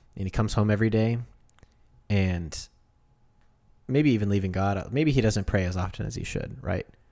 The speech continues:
But, like, he takes his family to mass every Sunday, and he goes home, and he's,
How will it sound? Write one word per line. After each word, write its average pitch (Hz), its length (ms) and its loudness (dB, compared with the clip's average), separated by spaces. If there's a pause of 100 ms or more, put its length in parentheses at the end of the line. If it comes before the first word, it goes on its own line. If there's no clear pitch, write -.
(420)
But, - 80 -6
like, 101 140 -2
he 107 80 -2
takes - 220 4
his - 100 -2
family 101 220 4
to 95 40 2
mass 92 260 0
every 92 140 -4
Sunday, 98 420 -6 (1000)
and 101 140 2
he 92 40 4
goes 95 280 0
home, 92 380 -2 (500)
and 104 160 -2
he's, 87 300 -4